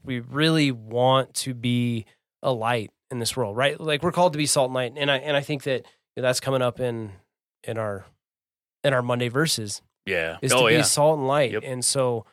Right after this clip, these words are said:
Speaker 1: we're, we're called to do that. And, and Joseph and I, we love the Lord, we love the Word, and we wanna do that in this world. And so, uh, that's what we're using this platform for.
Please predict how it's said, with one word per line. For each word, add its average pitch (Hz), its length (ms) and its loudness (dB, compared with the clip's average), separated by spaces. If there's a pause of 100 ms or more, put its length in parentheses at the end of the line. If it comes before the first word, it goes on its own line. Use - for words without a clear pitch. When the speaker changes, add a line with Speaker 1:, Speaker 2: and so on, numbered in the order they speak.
(360)
Speaker 1:
we're, 165 160 0
we're 180 160 -2
called 165 360 2
to 131 60 -6
do 120 140 -4
that. 101 320 -8
And, 123 380 -2
and 127 240 -8
Joseph 147 340 0
and 151 80 2
I, 123 440 2 (580)
we 123 160 -8
love 123 320 -2
the 113 100 -4
Lord, 107 240 -6
we 110 80 -10
love 120 180 -2
the 113 80 -6
Word, 107 340 -6 (220)
and 151 60 -4
we 147 100 0
wanna 143 260 2
do 113 160 -6
that 104 260 -8
in 127 80 -8
this 120 180 -6
world. 110 220 -4
And 104 100 -6
so, 113 260 -2 (340)
uh, 107 240 0 (560)
that's - 280 2
what 151 100 -2
we're 131 100 -2
using 117 260 -6
this 104 100 -6
platform 104 460 -8
for. 95 340 -14